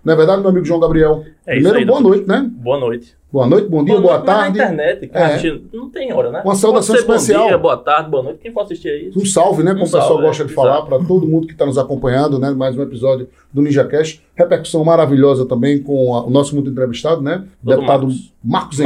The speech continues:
Speaker 1: Henrique.
Speaker 2: Henriques.
Speaker 1: O vereador Marcos Henrique, vereador do Partido dos Trabalhadores, vereador de oposição, a única voz na Câmara de João Pessoa, né?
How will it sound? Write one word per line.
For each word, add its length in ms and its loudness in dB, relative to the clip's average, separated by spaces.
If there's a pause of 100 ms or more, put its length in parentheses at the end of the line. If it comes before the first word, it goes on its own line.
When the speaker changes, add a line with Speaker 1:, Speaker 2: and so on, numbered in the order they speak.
(180)
Speaker 1:
Henrique. 160 -6
Speaker 2:
Henriques. 280 -14
Speaker 1:
O 120 0
vereador 720 2
Marcos 320 -8
Henrique, 280 -4
vereador 440 2
do 120 -2
Partido 400 -4
dos 80 -8
Trabalhadores, 680 0 (180)
vereador 300 2
de 60 2
oposição, 640 0 (200)
a 140 -2
única 420 2
voz 260 4
na 100 -2
Câmara 300 -2
de 80 -4
João 100 -4
Pessoa, 480 -4
né? 260 -4